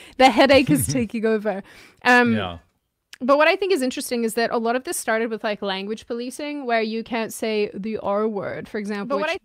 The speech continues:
Speaker 2: I, but what I
Speaker 1: is, is so integrated into my speech these days. It's actually kind of funny.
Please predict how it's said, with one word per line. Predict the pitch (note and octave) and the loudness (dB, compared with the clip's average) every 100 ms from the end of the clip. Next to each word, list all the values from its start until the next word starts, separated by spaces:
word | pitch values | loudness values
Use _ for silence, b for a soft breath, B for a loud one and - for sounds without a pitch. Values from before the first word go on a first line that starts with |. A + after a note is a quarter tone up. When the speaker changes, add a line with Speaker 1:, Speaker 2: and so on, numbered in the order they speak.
| - | -8
Speaker 2:
I, | |
but | B3+ D4 | -4 -2
what | D#4 | -2
I | F#4+ _ - | -4 _ -16
Speaker 1:
is, | B3+ B3 | -10 -6
is | C4+ | -2
so | - C4+ | 4 4
integrated | A#3 A3 A3+ G3+ F#3+ F#3+ | 4 0 0 0 -2 -4
into | F#3+ G3 | -8 -8
my | F#3+ | -10
speech | F#3+ F#3+ F#3+ | -8 -10 -10
these | - F#3+ | -10 -10
days. | - F#3+ | -10 -12
It's | G3 - | -12 -14
actually | - - | -14 -14
kind | - | -14
of | - | -16
funny. | - - | -16 -16